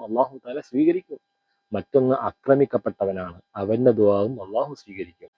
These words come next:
ഇതൊക്കെ, ഏഹ്, ഹദീസുകളാണ്. അതുകൊണ്ട് ആദ്യം പറഞ്ഞൊരു സംഭവമുണ്ട്, നോമ്പുകാരന്റെ ദുആ, പകല് സമയത്ത് അവൻ ദുആ ചെയ്താൽ അവന്റെ ദുആ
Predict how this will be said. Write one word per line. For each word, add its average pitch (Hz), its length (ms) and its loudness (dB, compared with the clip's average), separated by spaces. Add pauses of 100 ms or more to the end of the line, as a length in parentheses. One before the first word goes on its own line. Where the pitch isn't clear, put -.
(120)
ഇതൊക്കെ, 107 360 2 (640)
ഏഹ്, 95 380 2 (280)
ഹദീസുകളാണ്. 120 800 4 (400)
അതുകൊണ്ട് 123 420 2 (600)
ആദ്യം 147 500 2
പറഞ്ഞൊരു 131 300 6
സംഭവമുണ്ട്, 95 560 -8 (400)
നോമ്പുകാരന്റെ 113 960 4 (440)
ദുആ, 98 280 0 (400)
പകല് 170 300 8
സമയത്ത് 101 640 -6
അവൻ 104 260 -6
ദുആ 113 300 -2
ചെയ്താൽ 107 520 4 (480)
അവന്റെ 120 260 6
ദുആ 101 320 8